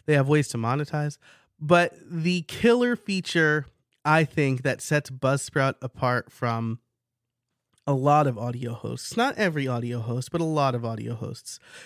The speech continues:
is aside from ease of use, they have dynamic content. So the call to action that you heard at the very top of this show is, it, first of all, it, it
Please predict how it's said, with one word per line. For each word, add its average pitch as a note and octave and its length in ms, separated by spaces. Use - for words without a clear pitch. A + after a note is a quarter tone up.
is E3 420
aside F#3 400
from G#3 160
ease F3+ 220
of D#3 120
use, F3 340
they E3 180
have D#3 340
dynamic D3+ 640
content. - 540
So D3 280
the D#3 160
call G#3 340
to A3 160
action C#3+ 560
that C#3 200
you F3 340
heard C#3+ 440
at C#3 160
the C3 140
very D#3+ 400
top F3 340
of C#3 160
this D#3+ 140
show A#2 460
is, D#3+ 500
it, E3+ 160
first G3+ 260
of F#3 80
all, F3 140
it, D3+ 160
it D#3+ 240